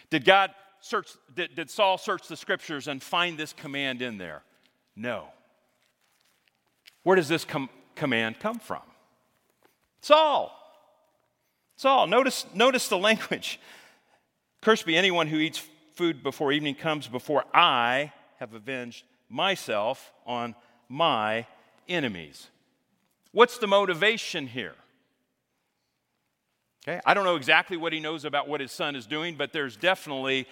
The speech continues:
a motivation that comes from, "I have to do this. This has to happen for me." That's the first, even to the point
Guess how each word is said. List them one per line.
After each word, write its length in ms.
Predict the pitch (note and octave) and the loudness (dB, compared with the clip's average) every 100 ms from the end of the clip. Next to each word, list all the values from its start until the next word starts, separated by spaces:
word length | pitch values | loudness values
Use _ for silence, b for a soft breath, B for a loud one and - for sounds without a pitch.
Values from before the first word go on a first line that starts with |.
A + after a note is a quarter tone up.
| B B - | B B -6
a 80 | |
motivation 720 | C#3+ D#3 D3+ B2 E3 - C3+ B2 | 0 2 2 2 0 0 -6 -2
that 220 | A#2+ - | -4 -2
comes 300 | C#3+ C3+ A#2+ | -4 -2 -6
from, 440 | - B2+ A#2+ A2+ - B B B B B B B B B B B B - | 0 2 4 2 -6 B B B B B B B B B B B B 4
"I 320 | E3+ E3 D3+ | 6 6 2
have 260 | C#3+ C#3 - | 2 0 -2
to 80 | |
do 220 | A#2+ E3 C3 | -10 -8 -6
this. 500 | G2 D2+ - - _ _ _ - | -10 -12 -20 -20 _ _ _ -4
This 200 | F3+ - | -4 0
has 280 | D3 C3+ | 0 0
to 100 | - | -6
happen 440 | B2 D3 C#3+ C3+ A#2+ | 0 2 2 -2 -10
for 480 | - A#2+ B2 A#2+ - b b b _ | -10 -4 0 -2 -4 b b b _
me." 400 | C3+ C3 E2 C#2 _ _ _ _ _ _ _ _ _ _ _ _ _ _ - - | -4 -4 -6 -16 _ _ _ _ _ _ _ _ _ _ _ _ _ _ -18 0
That's 260 | D#3+ - | 0 0
the 100 | D#3 | -8
first, 580 | - - E3+ D3 - - _ _ _ _ _ - | -6 -2 -2 -2 -10 -18 _ _ _ _ _ -4
even 280 | B3+ A#3 F#3+ | -2 -2 -4
to 140 | G#3 | -4
the 120 | F3 | -4
point 420 | - G3+ G3 F#3 | -4 0 0 0